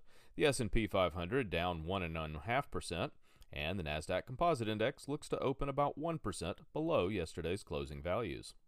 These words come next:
Thank you for listening to the Farcast three-minute morning brief. For a deeper look into the economic landscape and investing environment, listen to the Farcast, available on Apple Podcasts, Spotify, and all major podcast platforms.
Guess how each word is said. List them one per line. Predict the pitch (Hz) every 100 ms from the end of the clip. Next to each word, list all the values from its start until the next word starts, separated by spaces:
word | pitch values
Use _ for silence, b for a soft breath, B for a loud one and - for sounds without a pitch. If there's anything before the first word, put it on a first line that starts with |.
| _ _ _ _ _ _ _ _ _ _ b b b b b b
Thank | 285 254
you | 180
for | 196
listening | 190 123 98
to | 87
the |
Farcast | - 95 87 101 95 -
three-minute | 107 104 104
morning | 104 110 107
brief. | 104 180 - - - -
For | -
a | 73
deeper | 87 85 98
look | 113 135
into | 117 104
the | 107
economic | 113 120 117 117 113
landscape | 117 120 - 131 139
and | 117
investing | 107 131 143 143
environment, | 127 147 185 127 165 - -
listen | 220 226
to | 208
the | 185
Farcast, | 208 190 127 90 71 - - - -
available | 69 76 80 85 101
on | 98
Apple | 95 101 113
Podcasts, | 107 107 107 107 147 -
Spotify, | - 92 113 117 135 143
and | 170 165
all | 160
major | 95 95 123
podcast | 101 87 87 101 110
platforms. | 117 127 - 90 62 62